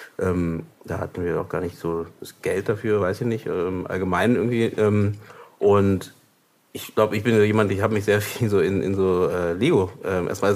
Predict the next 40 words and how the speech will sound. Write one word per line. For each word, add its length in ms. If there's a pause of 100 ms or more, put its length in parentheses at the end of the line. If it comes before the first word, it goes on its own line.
erstmal 280
grundsätzlich 380
erstmal 200
so 80
in 80
so 80
ein 60
Spiel-, 400
Spielzeug 640
rein, 320
äh, 220 (340)
versetzt. 300
Das 80
heißt, 160
immer 180
alles, 200
was 140
ich 60
gesehen 220
habe, 100
wenn 60
ich 100
Star 180
Wars 140
im 80
Kino 260
gesehen 260
habe, 140
dann 220
heißt 180
es 80
danach 320
eigentlich 460 (300)
die 80
ganze 280
Welt, 380 (200)
ähm, 260
zusammenbauen 720
im 100
Kopf, 400